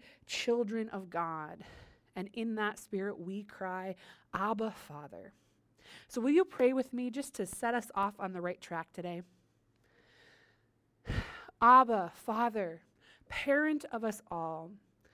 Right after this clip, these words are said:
we thank you for adopting us into your family and calling us holy and beloved and good.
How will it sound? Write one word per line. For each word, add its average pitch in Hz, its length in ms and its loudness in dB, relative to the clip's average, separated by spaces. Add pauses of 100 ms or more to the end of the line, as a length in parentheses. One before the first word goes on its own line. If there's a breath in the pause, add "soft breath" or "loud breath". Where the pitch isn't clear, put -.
(560 soft breath)
we 233 100 0
thank 269 340 4
you 285 60 4
for 247 200 2
adopting 220 520 2
us 233 120 -4
into 226 240 -4
your 185 160 -2
family 220 480 -4
and 190 140 -8
calling 220 420 -4
us 180 140 -8
holy 262 480 -4
and 226 120 -4
beloved 196 420 -4
and 185 200 -10
good. 170 320 -4